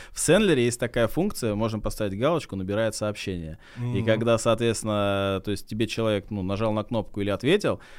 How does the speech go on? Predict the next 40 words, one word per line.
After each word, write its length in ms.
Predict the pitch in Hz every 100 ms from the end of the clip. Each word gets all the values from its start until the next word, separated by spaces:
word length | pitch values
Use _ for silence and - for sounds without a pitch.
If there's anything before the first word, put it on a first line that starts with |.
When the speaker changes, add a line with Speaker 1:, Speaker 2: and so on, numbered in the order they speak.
| -
Speaker 1:
у 40 | 104
него 120 | 107
появляется, 480 | 107 101 95 85 -
типа, 220 | 87 87
там, 280 | 87 80 82
сообщество, 520 | 98 143 - - 104
там, 160 | 92
пишет, 400 | 87 101 95 87
да, 200 | 92 117
и 80 | 117
вот 140 | 90 80
там 140 | 78
пишет, 400 | 80 135 - 90
пишет, 320 | - 139 98
потом 300 | - 95 92
хоп, 200 | 90 147 92
выкатило. 500 | 95 90 - 87 - - -
Тоже 180 | 120 123
кажется, 360 | 120 113 - 95
как 140 | 90
будто 200 | 92 101
общаешься 400 | 95 - 110 -
с 100 | -
реальным 280 | 107 95 95
человеком. 540 | - 104 104 87 65 -
Speaker 2:
Как 120 | -
в 140 | - -
чатах 260 | 123 -
на 100 | 117
сайте 340 | 117 101 85 90
такое 260 | 95 101
часто 300 | 95 95 -
используется. 460 | 87 92 85 139 127
Speaker 1:
Да, 260 | 190 185 127
да, 180 | 151
да, 180 | 123 135
да, 140 | 123 120
да, 140 | 123
да, 160 | 120 120
да. 220 | 104 82